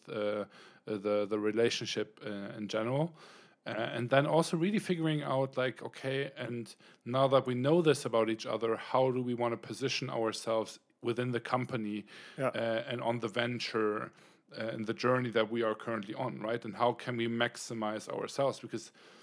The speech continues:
Speaker 1: that will be the only efficient word I, I will say is I obviously wanna maximize my, my own potential,
Speaker 2: Mm.
Speaker 1: not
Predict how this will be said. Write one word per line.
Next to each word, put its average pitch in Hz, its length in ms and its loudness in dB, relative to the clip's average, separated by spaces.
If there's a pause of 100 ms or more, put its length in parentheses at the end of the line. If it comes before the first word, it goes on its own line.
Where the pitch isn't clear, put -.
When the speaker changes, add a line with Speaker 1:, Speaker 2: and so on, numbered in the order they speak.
(240)
Speaker 1:
that 117 200 0
will 131 160 6
be 127 120 0
the 123 140 0
only 127 200 2
efficient 120 600 -2
word 117 340 8
I, 120 360 4
I - 20 0
will 117 200 2
say 170 260 2
is 110 400 -2
I 135 140 0
obviously 147 420 0
wanna 123 220 2
maximize 110 720 -2
my, 107 300 -2
my 110 120 -2
own 110 180 -2
potential, - 640 -2 (180)
Speaker 2:
Mm. 131 240 -2
Speaker 1:
not 131 240 -2